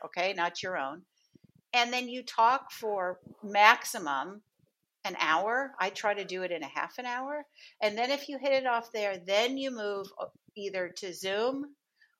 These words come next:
or, um, face, if you do FaceTime,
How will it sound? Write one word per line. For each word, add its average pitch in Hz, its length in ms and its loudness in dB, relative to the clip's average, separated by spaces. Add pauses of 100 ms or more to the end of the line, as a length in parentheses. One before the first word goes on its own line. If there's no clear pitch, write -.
or, 190 560 2
um, 175 340 0 (460)
face, 220 400 0
if 190 160 -10
you 214 80 -8
do 220 120 -6
FaceTime, 214 840 -6